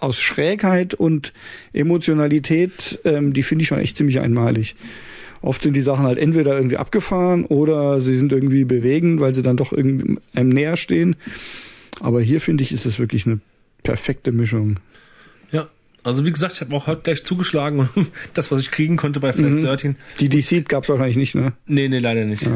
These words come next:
Speaker 1: wir, also wenn
Speaker 2: Es
Speaker 1: hätte
Speaker 2: gibt
Speaker 1: ich
Speaker 2: die
Speaker 1: eigentlich
Speaker 2: beiden
Speaker 1: die gerne,
Speaker 2: L Ps
Speaker 1: ja.
Speaker 2: nicht. Es gibt
Speaker 1: Mhm.
Speaker 2: drei L Ps, das sind so Sachen, die schon in den neun-, ersten in den neunziger Jahren rauskamen. Ähm, wie gesagt, die Peel Sessions und einmal ein Live-Auftritt,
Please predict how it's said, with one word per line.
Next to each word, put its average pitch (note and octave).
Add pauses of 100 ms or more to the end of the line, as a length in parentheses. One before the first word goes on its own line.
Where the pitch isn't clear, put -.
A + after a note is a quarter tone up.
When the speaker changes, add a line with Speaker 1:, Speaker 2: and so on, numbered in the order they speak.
(140)
Speaker 1:
wir, C#3
also B2
wenn C#3
Speaker 2:
Es D3
Speaker 1:
hätte -
Speaker 2:
gibt C#3+
Speaker 1:
ich D3+
Speaker 2:
die C#3+
Speaker 1:
eigentlich C#3
Speaker 2:
beiden C#3
Speaker 1:
die D3+
gerne, A2+
Speaker 2:
L A#2
Ps A#2
Speaker 1:
ja. B2+
Speaker 2:
nicht. A#2
Es -
gibt C#3+
Speaker 1:
Mhm. C#3 (180)
Speaker 2:
drei C3+
L F#3+
Ps, F#3+
das D3
sind D3+
so C#3
Sachen, D3+
die D3
schon C#3
in C#3
den B2+
neun-, D3 (180)
ersten D3+
in C#3+
den C#3
neunziger E3+
Jahren D3
rauskamen. F3 (540)
Ähm, C3+
wie C#3+
gesagt, C3
die A2+
Peel G#3+
Sessions G3+
und D3
einmal C#3+
ein C3+
Live-Auftritt, E3+